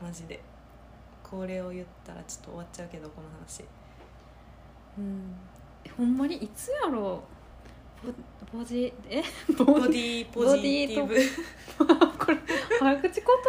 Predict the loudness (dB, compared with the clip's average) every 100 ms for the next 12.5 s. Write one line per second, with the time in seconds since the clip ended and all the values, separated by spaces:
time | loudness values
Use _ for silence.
0 | 2 0 -2 -8 -8 -12 -10 -8 -8 -6
1 | -4 -2 -4 -2 -2 0 0 -2 -6 -8
2 | -6 -6 -6 -8 -8 -8 -8 -10 -12 -14
3 | -16 -16 -16 -16 -10 -6 -6 -8 -10 -14
4 | -20 -20 -16 -4 0 0 0 -2 -2 -4
5 | -6 -6 -6 -8 -20 -20 -10 -10 -8 -8
6 | -8 -12 -18 -20 -20 -20 -18 -10 -8 -6
7 | -6 -6 -8 -8 -8 -10 -12 -20 -20 -20
8 | -20 -20 -18 -16 -16 -18 -20 -16 -16 -12
9 | -10 -10 -12 -14 -16 -16 -18 -18 -20 -20
10 | -20 -20 -20 -20 -20 -14 -12 -8 -8 -10
11 | -16 -16 -6 -4 -4 -6 -8 -10 -10 -8
12 | -8 -6 -8 -8